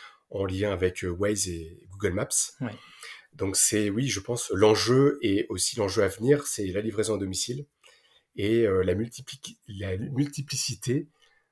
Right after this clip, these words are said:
Speaker 1: euh, des points de contact. C'est-à-dire entre les livraisons à domicile, les points de retrait, les Cora en ville qui sont nos drives piétons, il y a
Speaker 2: Ouais.
Speaker 1: tout un chemin de préparation, euh, magasin, puis de livraison,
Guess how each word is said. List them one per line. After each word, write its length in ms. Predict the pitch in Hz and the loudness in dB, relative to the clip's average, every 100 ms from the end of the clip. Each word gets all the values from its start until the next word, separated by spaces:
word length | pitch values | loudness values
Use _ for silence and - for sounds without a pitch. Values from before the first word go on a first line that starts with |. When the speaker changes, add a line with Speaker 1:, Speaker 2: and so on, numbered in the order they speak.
| _ | _
Speaker 1:
euh, 180 | 104 95 | -2 0
des 100 | 92 | 0
points 160 | 98 139 | 2 0
de 60 | 131 | 0
contact. 600 | 113 87 - - - _ _ - - - | -4 -4 -8 -10 -12 _ _ -20 -20 -18
C'est-à-dire 320 | - 95 104 | -8 0 2
entre 300 | 104 - 104 | 2 0 2
les 520 | 101 92 87 82 85 - _ _ _ | 2 2 0 -4 -12 -18 _ _ _
livraisons 420 | 98 104 113 117 | -8 0 2 4
à 20 | |
domicile, 580 | 113 117 110 - 92 87 - | 2 0 -2 -2 -6 -10 -8
les 140 | 101 | -8
points 180 | - 120 | -6 -4
de 60 | |
retrait, 460 | 113 110 - 90 85 _ _ _ _ - | -4 -4 -6 -6 -8 _ _ _ _ -8
les 140 | 95 | -6
Cora 220 | 95 104 | -2 0
en 40 | 104 | 0
ville 180 | 101 95 | -2 -6
qui 80 | |
sont 160 | - 92 | -10 -8
nos 100 | 90 | -10
drives 260 | 95 101 92 | -6 -6 -6
piétons, 480 | - 95 113 143 - - - - 131 | -10 -4 -4 -4 -8 -20 -20 -16 -8
il 40 | |
y 20 | |
a 20 | 104 | -6
Speaker 2:
Ouais. 40 | |
Speaker 1:
tout 160 | - 139 | -4 -4
un 80 | 113 | -2
chemin 340 | - 135 117 | 2 4 4
de 40 | 123 | 2
préparation, 880 | - - 101 101 - 113 117 113 92 | -2 -2 -2 -2 0 0 2 2 0
euh, 280 | 87 87 90 | -2 -4 -4
magasin, 500 | 98 101 101 104 120 - | 0 4 4 4 2 -4
puis 260 | - 131 123 | -8 -4 2
de 100 | 113 | 2
livraison, 580 | 110 101 104 104 135 | 2 4 4 4 0